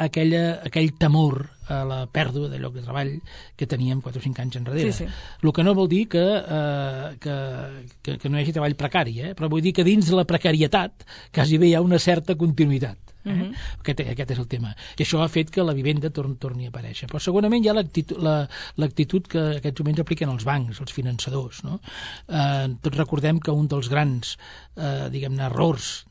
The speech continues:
Speaker 1: de la, de la, de la bombolla immobiliària va ser el finançament. Era un finançament que finançava no únicament tot el preu de la vivenda, sinó inclús totes les despeses
Speaker 2: El cotxe.
Speaker 1: del cotxe que,
Speaker 2: Sí.
Speaker 1: que havien afegides.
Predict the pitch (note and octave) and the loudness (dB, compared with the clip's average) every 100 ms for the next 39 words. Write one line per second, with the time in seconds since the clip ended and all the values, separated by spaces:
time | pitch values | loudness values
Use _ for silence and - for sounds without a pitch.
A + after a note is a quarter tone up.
0 | - C#3+ C3 C#3 C3 C3 C3 B2+ B2+ B2+ | -16 -10 -8 -8 -6 -6 -6 -8 -10 -12
1 | B2 B2+ B2 B2+ C3+ C3+ C#3 D#3+ D#3 C#3+ | -12 -10 -6 -4 -2 -2 0 2 2 2
2 | D#3+ E3 - D3 F3 - - - C#3+ D3 | 0 0 0 0 -2 -8 -8 -2 0 0
3 | C#3+ C3 C3+ C#3 C#3+ D#3 - - - - | 0 0 0 2 2 0 -4 -16 -20 -12
4 | B2 B2+ C#3+ C3+ B2+ C#3 C3+ C#3 C#3+ D3 | -6 -6 -2 -2 -2 -2 -2 -2 -2 -4
5 | D#3 D3 C3+ C3 D3 D3+ D3+ E3 D#3 D#3 | -2 -2 0 0 2 4 6 6 6 4
6 | D3+ D3 D3+ C3+ D3 D3 D3+ F3 E3 D3 | 2 2 -2 0 0 2 4 6 6 4
7 | F3 F3 E3 C#3 - C#3+ - D3 D3 C3+ | 2 2 2 2 0 -2 -2 -6 -4 -4
8 | B2+ A2 C3 C#3+ F3+ E3+ G#3 F#3+ - G3 | -4 -6 -6 -2 -2 0 2 2 2 2
9 | F#3+ F#3+ D#3+ C#3+ D#3 C#3+ C#3+ C3 C#3+ E3+ | 2 2 2 2 0 -2 -4 -4 -2 -2
10 | C3+ C3+ B2+ B2+ B2 A2 | 0 0 0 -2 -2 -6